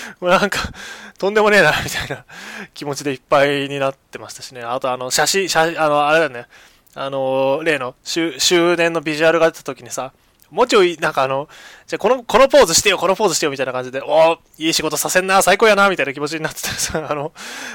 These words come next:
なんかちょうど、その、もちょがいない日だったんで、その、ビジュアルには、あの、あの、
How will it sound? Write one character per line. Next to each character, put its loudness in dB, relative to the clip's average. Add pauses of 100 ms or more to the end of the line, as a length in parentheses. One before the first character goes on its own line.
(400)
な -16
ん -8
か -2
ち -2
ょ 4
う 4
ど、 6 (1200)
そ -8
の、 -2
も 4
ち 0
ょ 0
が -2
い -2
な 4
い 2
日 -2
だ -4
っ -8
た -16
ん -14
で、 -18
そ -6
の、 -8
ビ -8
ジ 2
ュ 6
ア 6
ル 2
に 2
は、 2
あ -4
の、 -2 (520)
あ -2
の、 -8